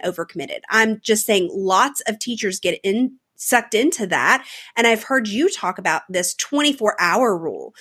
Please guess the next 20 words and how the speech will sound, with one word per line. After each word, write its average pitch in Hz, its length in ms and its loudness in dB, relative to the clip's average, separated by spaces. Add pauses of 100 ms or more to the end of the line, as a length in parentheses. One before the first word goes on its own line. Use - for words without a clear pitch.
(140)
So 247 160 2
can 262 140 4
you 349 100 6
talk 359 220 4
about 254 240 4
what 208 180 0
that 233 220 0
is, 208 260 0
what 202 140 0
it 160 180 -8
looks 277 320 -6
like? 269 320 0
I 214 60 2
think 254 180 -2
it's 202 180 0
super 285 480 2
powerful 190 680 -2
t-, - 180 -14
for 175 100 -4
teachers, 180 480 -8